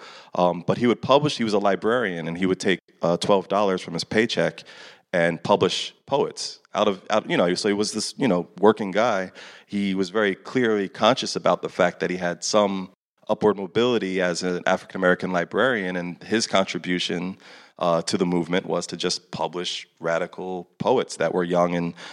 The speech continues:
and coming up. Um, and so, and he would, these books only cost one dollar. And so I had this sort of fantasy idea that, like, "Oh, wouldn't it be cool to, like,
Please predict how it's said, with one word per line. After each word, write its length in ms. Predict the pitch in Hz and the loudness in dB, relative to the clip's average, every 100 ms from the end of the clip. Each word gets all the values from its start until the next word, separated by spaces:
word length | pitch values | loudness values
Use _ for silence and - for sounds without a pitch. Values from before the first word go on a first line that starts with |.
| - | -8
and 140 | - 92 | -6 -2
coming 320 | 113 98 95 | 2 2 2
up. 340 | 120 - - | 0 -2 -6
Um, 440 | - 85 82 82 82 | -4 -2 -2 -4 -6
and 200 | 87 87 | -4 -4
so, 500 | - 98 90 87 85 - | -2 0 2 0 -2 -2
and 100 | 101 | 0
he 60 | |
would, 160 | 98 - | 0 0
these 100 | 107 | -2
books 240 | - 110 | 0 0
only 160 | 101 95 | 0 0
cost 300 | - 87 - | 2 0 2
one 180 | 90 87 | 0 0
dollar. 500 | 87 92 87 80 76 - - _ | 2 4 4 0 -4 -10 -20 _
And 80 | - | -2
so 60 | |
I 60 | 120 | 2
had 180 | 143 123 | 2 0
this 80 | |
sort 120 | 123 110 | -2 -2
of 60 | |
fantasy 500 | - 113 113 107 98 | 4 2 2 -2 0
idea 520 | 85 85 85 82 78 | 2 2 -2 -2 -2
that, 340 | 76 82 80 - | -2 -2 -2 -2
like, 200 | - 87 - | -4 -4 -2
"Oh, 120 | 113 | 0
wouldn't 220 | 127 147 | 0 0
it 100 | 139 | 0
be 120 | 131 | -2
cool 340 | - 123 117 101 | -2 0 2 0
to, 140 | - | 0
like, 320 | 95 90 - | 0 0 -2